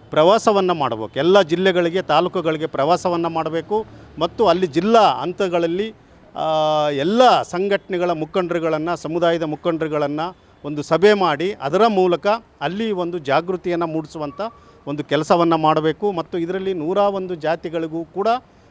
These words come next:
ಈ ಇದರಲ್ಲಿ ಭಾಗವಹಿಸುವಂಥ ಒಂದು ಪ್ರಮುಖವಾದಂಥ, ಆ, ಏನು ಕಾರ್ಯಕ್ರಮವನ್ನು ನಾವು ರೂಪಿಸಬೇಕಾಗಿದೆ. ಎರಡು ಮುಖ್ಯವಾಗಿ ಏನಂತ ಹೇಳಿದ್ರೆ, ಮಾದಿಗ ಸಂಬಂಧಿತ ಜಾತಿಗಳನ್ನು ಅತಿ ಹೆಚ್ಚು ಜಾಗೃತಗೊಳಿಸಿ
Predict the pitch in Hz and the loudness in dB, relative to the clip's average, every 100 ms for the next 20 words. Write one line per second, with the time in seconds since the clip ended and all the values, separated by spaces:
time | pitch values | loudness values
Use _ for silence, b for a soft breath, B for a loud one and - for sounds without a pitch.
0 | - 151 180 170 160 165 165 139 147 185 | -14 -8 -4 -2 -2 -2 -4 0 0 2
1 | 180 160 165 156 156 147 139 - 143 165 | -4 -6 -8 -8 -8 -8 -10 -8 -6 -6
2 | 165 156 147 147 151 147 139 b b _ | -4 -4 -4 -6 -4 -4 -6 b b _
3 | 139 131 135 156 143 135 160 165 160 160 | -6 -4 -2 -4 -6 -4 -4 -4 -6 -4
4 | 165 170 160 147 135 151 170 160 156 147 | -4 -4 -4 -6 -6 -6 -8 -10 -10 -6
5 | 147 143 185 135 117 185 226 160 135 151 | -6 -6 -10 -8 -4 -4 -4 -14 -10 -10
6 | - 254 233 214 196 185 165 147 143 190 | -6 0 2 2 -2 -4 -6 -8 -8 -10
7 | 220 b b - 131 202 226 - 190 185 | -12 b b -6 -2 0 -2 -4 -4 -4
8 | 170 160 160 127 170 180 175 151 131 170 | -4 -6 -4 2 0 2 -4 -2 -4 -8
9 | 196 127 156 156 - 233 165 156 170 160 | -8 -10 -6 -8 -6 -8 2 2 2 -6
10 | 170 147 139 180 226 | -8 -6 -8 -8 -12